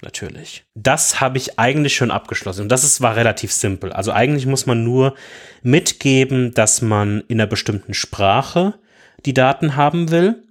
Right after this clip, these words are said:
und dann bekommt man die auch. Und das habe ich auch schon eingebaut und das funktioniert auch schon. Also wenn ich jetzt hier bei, keine Ahnung, bei Mythic Quest quasi bin, in der dritten Staffel,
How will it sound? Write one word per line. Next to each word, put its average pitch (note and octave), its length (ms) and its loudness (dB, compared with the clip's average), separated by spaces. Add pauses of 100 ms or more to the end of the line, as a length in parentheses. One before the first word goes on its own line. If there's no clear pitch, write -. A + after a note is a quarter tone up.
(140)
und B2+ 140 2
dann B2+ 140 2
bekommt A#2 360 -2
man F2 100 -6
die D#2+ 140 -10
auch. - 240 -14 (580)
Und A#2 200 2
das A#2+ 180 2
habe C3 100 0
ich B2+ 80 -4
auch - 100 0
schon G#2+ 160 -2
eingebaut D#3+ 500 2
und C3 60 -2
das - 120 -2
funktioniert C3 400 0
auch - 120 0
schon. C3+ 360 2 (360)
Also G2+ 200 -2
wenn G2+ 100 2
ich G2+ 60 -4
jetzt G#2 200 -2
hier G2 240 0
bei, F2+ 420 2 (960)
keine F#2+ 180 -4
Ahnung, - 240 -8 (280)
bei G2+ 560 2
Mythic D#3 520 0
Quest - 440 2
quasi B2 420 2
bin, A#2 440 2
in G#2 280 -2
der G2+ 180 2
dritten - 380 -2
Staffel, A2+ 680 0